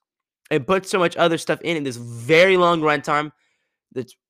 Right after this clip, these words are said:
absolutely ridiculous. This film should not be two hours and forty minutes. It just shouldn't. Guys, cut the Ironheart stuff out. As fun as it is when we get those, you know, cheesy,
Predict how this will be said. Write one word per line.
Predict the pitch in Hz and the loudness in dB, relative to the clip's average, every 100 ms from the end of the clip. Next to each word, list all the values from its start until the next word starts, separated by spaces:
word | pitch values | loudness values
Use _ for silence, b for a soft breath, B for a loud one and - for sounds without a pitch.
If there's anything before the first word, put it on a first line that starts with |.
| _ - | _ -2
absolutely | 175 180 170 165 | -2 -2 -2 -2
ridiculous. | 147 127 143 143 131 | -2 -4 -6 -4 -8
This | 131 | -8
film | 131 139 | -8 -6
should | - 127 | -6 -6
not | 117 120 139 165 | -4 2 2 2
be | 170 | -2
two | 160 - 170 | -6 -2 2
hours | 147 135 135 | 2 2 -2
and | 120 | -8
forty | 131 139 147 | -4 -4 -2
minutes. | 131 131 123 - | -4 -6 -10 -10
It | 156 | -6
just | 160 151 | -4 0
shouldn't. | 214 135 - _ _ _ _ _ _ _ | 0 0 -4 _ _ _ _ _ _ _
Guys, | - 156 147 123 - _ _ _ - | 4 6 4 0 -12 _ _ _ -8
cut | - 214 | 0 0
the | 220 - | 0 -2
Ironheart | 175 180 165 156 127 - | 2 2 2 -2 -4 -4
stuff | 160 135 - | -6 -4 -2
out. | 151 139 - _ - | 0 0 -2 _ -6
As | 156 135 | -4 -4
fun | - - 185 220 | -8 -2 0 0
as | 185 | -2
it | 180 | -2
is | 147 165 190 - - | -2 -2 -2 -6 -16
when | 127 143 165 | -8 -4 -2
we | 156 | -2
get | 123 175 175 | -2 -2 0
those, | 160 127 - - | -2 -4 -10 -20
you | 117 123 151 | -12 -4 -4
know, | 123 - _ _ _ _ _ | -4 -10 _ _ _ _ _
cheesy, | - - 175 180 180 170 165 | -12 -8 -6 -6 -6 -8 -10